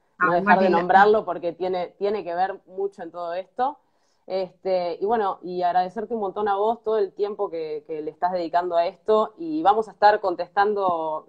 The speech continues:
Speaker 1: eh, ella o yo, eh, lo que necesiten, no duden en preguntar.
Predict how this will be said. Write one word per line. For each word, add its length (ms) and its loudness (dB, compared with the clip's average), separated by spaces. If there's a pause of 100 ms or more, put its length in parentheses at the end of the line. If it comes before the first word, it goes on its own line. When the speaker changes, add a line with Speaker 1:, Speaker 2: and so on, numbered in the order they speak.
Speaker 1:
eh, 300 -14 (180)
ella 540 4
o 80 -2
yo, 520 2 (400)
eh, 340 -4
lo 120 -6
que 80 -6
necesiten, 800 2
no 260 0
duden 300 0
en 300 -4
preguntar. 500 0